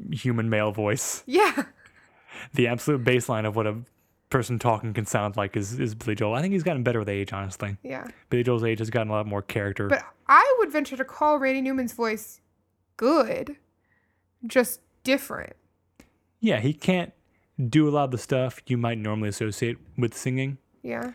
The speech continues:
Speaker 1: Like, I've actually, I remember reading an interview with him once where he was, where he was talking about how it, different things are when he writes for himself versus other people.
Speaker 2: Yeah.
Speaker 1: And he says, like, "You know, when I'm writing for other people, I can do stuff like, you know, like, like, me personally, I can't hold a note.
Speaker 2: Mm-hmm.
Speaker 1: So if I could do that, I would write different songs for myself."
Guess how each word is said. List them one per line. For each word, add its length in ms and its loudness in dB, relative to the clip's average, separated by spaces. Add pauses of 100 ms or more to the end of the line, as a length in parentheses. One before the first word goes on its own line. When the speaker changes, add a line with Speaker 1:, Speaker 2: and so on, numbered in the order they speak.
(220)
Speaker 1:
Like, 80 2
I've 140 2
actually, 520 -2
I 60 0
remember 300 -2
reading 260 -2
an 60 -4
interview 280 0
with 120 -2
him 160 -4
once 220 -2
where 60 -2
he 60 -2
was, 200 -4 (200)
where 100 -2
he 60 -2
was 100 -6
talking 220 -2
about 200 -2
how 200 -4
it, 300 -8
different 300 -4
things 200 -4
are 80 0
when 80 -2
he 60 -4
writes 200 -4
for 80 -6
himself 360 -4
versus 220 -2
other 140 -4
people. 420 -4 (200)
Speaker 2:
Yeah. 160 -10
Speaker 1:
And 100 -14 (160)
he 100 0
says, 220 -2
like, 160 0
"You 60 0
know, 160 0
when 120 0
I'm 80 -2
writing 160 -2
for 80 -2
other 80 -2
people, 260 -2
I 40 0
can 100 -6
do 120 0
stuff 340 -4
like, 280 -6 (600)
you 120 -4
know, 120 -2
like, 180 -6 (380)
like, 120 -2 (120)
me 120 4
personally, 280 2
I 100 2
can't 240 0
hold 180 0
a 40 -2
note. 320 -4 (340)
Speaker 2:
Mm-hmm. 180 -12 (180)
Speaker 1:
So 220 4
if 140 -2
I 120 4
could 100 -2
do 140 2
that, 160 2
I 60 0
would 100 0
write 140 0
different 220 -4
songs 220 -2
for 80 -4
myself." 560 -6